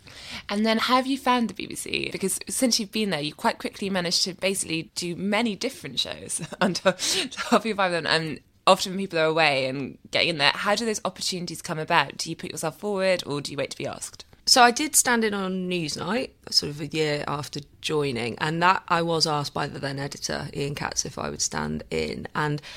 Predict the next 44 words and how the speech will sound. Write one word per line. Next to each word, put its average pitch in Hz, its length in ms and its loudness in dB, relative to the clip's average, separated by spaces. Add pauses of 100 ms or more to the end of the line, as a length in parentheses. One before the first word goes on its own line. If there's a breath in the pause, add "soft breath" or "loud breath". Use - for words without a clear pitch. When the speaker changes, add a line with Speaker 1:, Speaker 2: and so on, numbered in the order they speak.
(360 loud breath)
Speaker 2:
that 208 240 6
came 202 240 4
off 160 160 0
the - 80 -6
back 156 320 0
of 139 480 -2 (180)
some 151 220 2
successful 143 800 2 (160)
political 151 480 0
interviews 135 460 -2
during - 220 -6
the - 60 -6
general - 320 -6
election. - 440 -4
I 156 100 0
think 147 200 -6
he 78 240 -6
was - 260 0
thinking - 340 -8
that - 120 -8
was, - 300 -10
you - 80 -8
know, 151 100 -8
it - 20 -10
was 147 100 -8
an 156 60 -6
exciting 147 480 0
time 220 400 6
and 147 100 -2
try 151 200 0
some 151 160 -6
new 143 120 -6
people. 165 380 -2
And 147 160 -4
August 185 380 6
is 160 120 0
a 151 60 -2
good 147 160 -6
time 139 260 -4
to 135 220 -2
not 139 260 -2
book - 220 -8
your 139 100 -2
holiday 120 500 -4